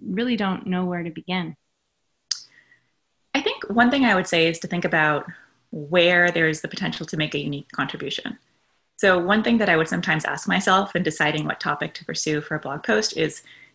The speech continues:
Speaker 2: you know, is there a reason that I'm the person writing this? Because there are a lot, there are lots of excellent science journalists.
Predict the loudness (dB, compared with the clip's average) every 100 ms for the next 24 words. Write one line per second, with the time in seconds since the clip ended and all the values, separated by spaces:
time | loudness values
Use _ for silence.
0 | -12 0 4 4 6 6 4 2 0 -2
1 | -2 2 2 2 0 -2 -2 -6 -8 -10
2 | -8 -10 -12 -16 -12 -10 -6 -2 4 4
3 | 4 2 2 2 2 -2 -14 -6 0 0
4 | 2 4 4 4 0 0 -2 -4 0 0
5 | -2 -4 -2 0 0 -2 -2 -2 -4 -10
6 | -10